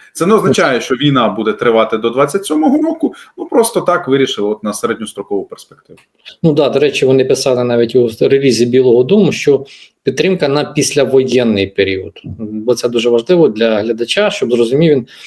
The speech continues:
Speaker 2: Бо мені теж впала в око ця цифра, двадцять сьомий рік, але добре, що ти пояснюєш, е, для того, щоб ми розуміли, що це таке, знаєш, це середньострокове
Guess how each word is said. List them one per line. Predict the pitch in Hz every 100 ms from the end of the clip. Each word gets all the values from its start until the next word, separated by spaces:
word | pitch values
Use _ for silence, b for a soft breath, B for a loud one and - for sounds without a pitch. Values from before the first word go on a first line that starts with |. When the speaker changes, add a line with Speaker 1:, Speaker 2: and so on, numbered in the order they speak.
| B B
Speaker 2:
Бо | - 123 127 127 143
мені | 160 175
теж | 170 135
впала | - 135 127
в | 127
око | 123 135
ця | - 139
цифра, | - 262 156
двадцять | 127 127 113 123
сьомий | - 123 127
рік, | 185 247 - b b b b
але | 120 120 135
добре, | 156 147
що | 131 139
ти | 139
пояснюєш, | - 151 214 220 143 131 -
е, | 127 120
для | 113 127
того, | 165 156
щоб | - 127
ми | 123
розуміли, | 123 123 175 156
що | -
це | 120 101
таке, | 120 127
знаєш, | 113 131 139
це | - 143
середньострокове | 135 165 175 170 151 - 156 156 139 113 -